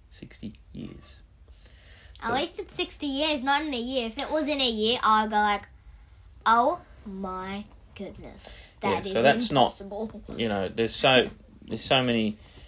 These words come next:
Speaker 1: that's not just blue whales, that's talking about, you know, uh, whales
Speaker 2: All
Speaker 1: over the
Speaker 2: whales,
Speaker 1: last
Speaker 2: all whales.
Speaker 1: And, and so that's very sad, but there has been some efforts to, um, protect them uh, which is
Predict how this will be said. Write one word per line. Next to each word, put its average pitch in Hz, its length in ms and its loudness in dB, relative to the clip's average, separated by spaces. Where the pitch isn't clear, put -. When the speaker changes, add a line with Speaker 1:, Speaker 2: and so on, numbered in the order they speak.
Speaker 1:
that's - 220 0
not 117 120 -2
just 113 240 -4
blue 113 180 2
whales, 104 340 6
that's 110 140 -4
talking 113 220 0
about, 101 220 0
you 104 120 -8
know, - 160 -10
uh, - 40 -16
whales - 240 -2
Speaker 2:
All 294 220 6
Speaker 1:
over 240 100 2
the 208 60 2
Speaker 2:
whales, 190 340 0
Speaker 1:
last - 140 -8
Speaker 2:
all 226 220 -2
whales. 156 380 -8
Speaker 1:
And, 110 380 -8
and 113 360 -8
so - 160 4
that's - 420 2
very 131 320 4
sad, 135 400 4
but 196 140 -2
there 214 160 10
has 202 180 8
been 185 180 2
some 165 140 -4
efforts 151 420 2
to, 139 500 0
um, 107 360 -6
protect - 540 2
them 127 300 -2
uh, 113 180 -8
which 113 220 -8
is 107 300 -10